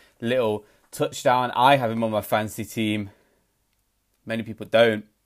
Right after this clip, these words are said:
I do. Uh, this man gave me quite a few points. Um, he looks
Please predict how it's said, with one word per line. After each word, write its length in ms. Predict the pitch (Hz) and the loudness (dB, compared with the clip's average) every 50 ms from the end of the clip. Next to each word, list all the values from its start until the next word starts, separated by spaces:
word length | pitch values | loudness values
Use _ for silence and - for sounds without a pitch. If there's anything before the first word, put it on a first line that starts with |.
| _ _ _ _ | _ _ _ _
I 140 | - 95 110 | -2 0 0
do. 260 | 107 107 104 101 98 - _ _ _ _ _ _ _ _ _ _ _ _ _ - | 0 0 -2 -4 -4 -6 _ _ _ _ _ _ _ _ _ _ _ _ _ -6
Uh, 200 | 107 98 92 92 | -4 -2 -2 -2
this 220 | 90 101 95 - - | -2 -4 -8 -6 -4
man 480 | 113 107 104 101 98 98 98 107 113 _ _ _ _ _ _ _ _ _ _ _ - | -2 -2 0 -2 -2 -6 -8 -10 -14 _ _ _ _ _ _ _ _ _ _ _ -6
gave 160 | - 117 110 | -4 -2 -2
me 80 | 110 110 | -4 -2
quite 240 | - - 143 143 | 2 4 4 4
a 40 | 135 | 4
few 220 | - - 131 123 107 | 2 -2 -4 -4 -4
points. 520 | - 120 120 117 120 - - - - - - | -2 -2 -2 -2 -2 -4 -10 -16 -20 -18 -12
Um, 360 | 98 98 95 95 95 98 101 | -8 -4 -4 -2 -4 -4 -6
he 180 | 104 104 120 120 | -8 -6 -4 -4
looks 240 | 113 123 120 120 | -2 -4 -6 -8